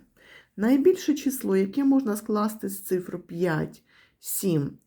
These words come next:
і чотири, це буде число сімсот п'ятдесят чотири. Це буде найбільше. Найменше число, яке можна скласти з цифр вісім,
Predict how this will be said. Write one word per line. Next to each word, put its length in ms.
і 160
чотири, 800
це 180
буде 300
число 800
сімсот 880
п'ятдесят 920
чотири. 680
Це 220
буде 400
найбільше. 1040
Найменше 840
число, 480
яке 300
можна 360
скласти 540
з 140
цифр 400
вісім, 600